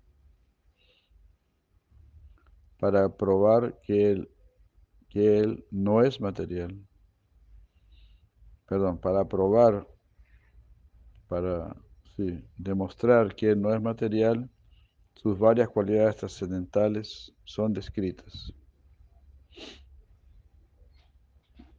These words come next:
Dejando detrás todas las demás descripciones parciales, los Vedas directamente describen la forma trascendental y las cualidades del Señor.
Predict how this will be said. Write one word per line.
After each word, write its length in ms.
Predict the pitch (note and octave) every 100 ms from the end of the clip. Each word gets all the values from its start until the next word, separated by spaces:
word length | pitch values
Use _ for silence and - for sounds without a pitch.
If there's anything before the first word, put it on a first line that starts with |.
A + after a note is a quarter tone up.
| _ _ _ _ - _ - - _
Dejando 540 | - G2+ - A#2 A#2 A2
detrás 440 | G#2 G#2 A2 A2+
todas 300 | - A2+ A2+
las 80 | G#2+
demás 260 | G#2 G#2+ G#2+
descripciones 600 | G#2 G2+ F2+ - G2+ G2+
parciales, 800 | - F2 - G#2+ G#2+ G2+ G2+ - _ - - _ _ -
los 240 | F#2 F#2+
Vedas 260 | G#2+ A2+ G#2+
directamente 720 | G2+ G2+ G2 F#2+ G#2 G2+ G2
describen 600 | F#2 F#2 - G#2 G#2+ G2
la 100 | F#2
forma 300 | - G2+ G2+
trascendental 920 | G2 G2 - F2+ F2 F2 G2 G#2 A#2 - _ - - _ - -
y 100 | A2
las 160 | G2+
cualidades 500 | - G2 F#2 F#2+ G2
del 140 | F#2 F2+
Señor. 420 | - E2+ F2